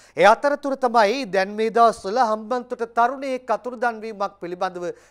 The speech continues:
කතා බහට නැගෙන්නේ. පොලිසියේ ඉන්දැද්දී මේක උණයි කියලා ඥාතීන් පාර්ශවයේ චෝදනා කරනවා. ඒ අතර ඒ ගැන පරීක්ෂණ පැවැත්වෙනවා.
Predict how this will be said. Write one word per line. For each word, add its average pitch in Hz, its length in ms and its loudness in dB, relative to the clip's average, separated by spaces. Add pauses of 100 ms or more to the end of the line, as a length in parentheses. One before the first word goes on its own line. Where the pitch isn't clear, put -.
කතා 175 340 2
බහට 165 320 -6
නැගෙන්නේ. 165 440 -6 (300)
පොලිසියේ 185 520 -4
ඉන්දැද්දී 202 580 -4 (200)
මේක 185 280 -4
උණයි 214 340 -2
කියලා 196 400 0 (280)
ඥාතීන් 180 460 -6
පාර්ශවයේ 175 540 -4
චෝදනා 156 440 -6
කරනවා. 117 380 -12 (240)
ඒ 135 80 -2
අතර 170 240 2
ඒ 165 100 -6
ගැන 156 220 -8
පරීක්ෂණ 165 580 -8
පැවැත්වෙනවා. 156 640 -4